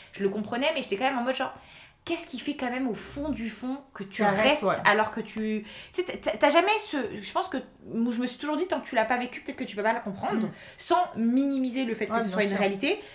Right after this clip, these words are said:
Speaker 1: mais en me disant, peut-être que je peux pas le comprendre vraiment à cent pour cent parce
Speaker 2: Mm.
Speaker 1: que je l'ai pas vécu. Et en fait, en lisant ce livre, je l'ai vraiment compris.
Speaker 2: Ouais, de
Speaker 1: En
Speaker 2: ouf.
Speaker 1: lisant ce livre, il y a eu un vrai déclic dans ma tête qui s'est dit, ok, je comprends,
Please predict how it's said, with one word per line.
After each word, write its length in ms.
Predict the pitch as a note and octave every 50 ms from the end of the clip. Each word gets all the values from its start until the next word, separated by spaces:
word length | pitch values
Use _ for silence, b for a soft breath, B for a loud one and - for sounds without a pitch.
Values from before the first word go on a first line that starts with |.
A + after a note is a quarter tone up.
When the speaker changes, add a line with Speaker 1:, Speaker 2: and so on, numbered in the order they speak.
| B B
Speaker 1:
mais 100 | G#3 A3+
en 80 | A3+ A3+
me 60 | A3+ G#3+
disant, 240 | G#3+ A#3 C#4+ E4+ F4
peut-être 140 | - - -
que 80 | - C#4
je 60 | -
peux 80 | -
pas 100 | G#3+ B3+
le 100 | C#4 -
comprendre 460 | - A#3+ A3 - - B3+ C#4 C#4+ B3 G3+ F3+
vraiment 480 | F3+ E3 G3 G3 A3+ A#3 A#3+ B3+ C4
à 80 | C4 A#3+
cent 160 | - - G#3
pour 160 | G3+ G3+ -
cent 240 | - - B3 C#4 - -
parce 160 | A3+ G#3 G3
Speaker 2:
Mm. 40 | F#3+
Speaker 1:
que 100 | B3+ B3+
je 100 | G#3 G#3+
l'ai 80 | G#3
pas 120 | G#3 G#3+ G#3
vécu. 340 | G#3 G#3 - - F3+ - B B B B B B B B B
Et 140 | A#3+ A#3 A#3
en 100 | A3 A3
fait, 340 | A3+ A#3 D4+ - - - -
en 100 | G#3+ G#3
lisant 320 | G3+ A3 B3 C#4 C4 C#4 C4+
ce 140 | - -
livre, 280 | A3+ G3+ A#3 D4+ - G3+
je 140 | F3+ E3+ -
l'ai 60 | F#3
vraiment 240 | F3 F#3 A3+ C4 C4
compris. 280 | - B3 G#3+ A#3+ A3+ - - - A3+
Speaker 2:
Ouais, 120 | C4+ C#4+
de 40 | -
Speaker 1:
En 60 | B3
Speaker 2:
ouf. 80 | A#3 -
Speaker 1:
lisant 240 | C#4 D4+ C#4+ D4
ce 100 | D4 -
livre, 140 | D4 D4 F#4+ F#4+
il 40 | C4
y 40 | A3
a 20 |
eu 40 | G#3+
un 80 | G3 F#3+
vrai 180 | F#3+ C4+ D#4
déclic 320 | A#3+ B3+ B3 - - C#4 B3
dans 80 | B3
ma 100 | A3+ G#3
tête 160 | G3+ G3+ C#4+ -
qui 80 | -
s'est 120 | - - F#3
dit, 160 | G3+ C#4 C#4 B B B B B B B -
ok, 260 | - B3+ B3 B3+ - C#4+ A#3+
je 140 | A3+ F#3+ G#3+
comprends, 560 | G#3 G3+ - - C#4+ C#4 - - C#4+ D4 C#4+